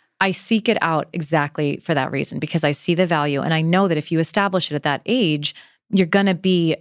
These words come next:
at a far greater advantage. But also these days, who's making it, right? Who are the people who are really making the art? It's these increasingly young people. And how do they make it? They are out there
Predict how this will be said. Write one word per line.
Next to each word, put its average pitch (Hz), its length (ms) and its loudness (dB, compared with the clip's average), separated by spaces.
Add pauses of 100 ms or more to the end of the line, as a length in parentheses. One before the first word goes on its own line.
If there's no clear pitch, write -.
at 160 100 0
a 156 60 0
far 170 400 0
greater 151 360 -2
advantage. 151 520 0 (280)
But 196 160 2
also 202 580 0
these 196 300 0
days, 269 400 0 (420)
who's 233 520 2 (580)
making 170 400 2
it, - 280 -4
right? 170 180 2
Who 208 180 2
are 214 60 4
the 196 100 0
people 196 320 0
who 185 60 2
are 180 60 4
really 165 240 2
making 156 320 -2
the 151 100 -2
art? 185 340 0 (140)
It's - 220 -6
these 165 320 2 (260)
increasingly 220 680 2
young 160 400 0
people. 156 580 0 (360)
And 180 100 4
how 180 220 0
do 170 80 -2
they 160 140 0
make 170 240 -2
it? - 220 -8 (140)
They 170 120 2
are 156 180 -2 (120)
out 156 340 0 (140)
there 147 320 0